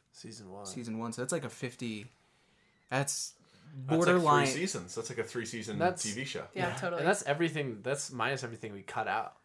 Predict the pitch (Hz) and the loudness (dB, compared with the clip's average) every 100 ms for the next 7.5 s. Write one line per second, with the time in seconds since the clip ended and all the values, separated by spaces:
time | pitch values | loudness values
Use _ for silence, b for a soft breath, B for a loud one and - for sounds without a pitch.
0 | _ 113 135 123 123 131 131 131 131 127 | _ -6 -4 -2 -2 0 0 2 0 0
1 | 151 156 165 160 110 - 113 - 117 131 | 2 4 4 4 2 -2 -4 -2 2 4
2 | 135 120 104 92 92 - b b b b | 2 -2 -2 -6 -8 -16 b b b b
3 | b 113 104 - 135 135 110 - - 104 | b -8 -8 -8 -8 -8 -8 -12 -8 -6
4 | 113 - 147 160 175 180 - 120 113 123 | -4 0 0 2 -2 -6 -10 -10 -2 -2
5 | - - - - 117 160 160 143 117 107 | -2 -10 -14 0 4 4 4 2 2 0
6 | 107 113 104 - 110 98 92 60 62 - | -2 -2 -4 -4 -4 -4 -8 -6 -6 -8
7 | - - _ - 101 | -12 -20 _ -14 -10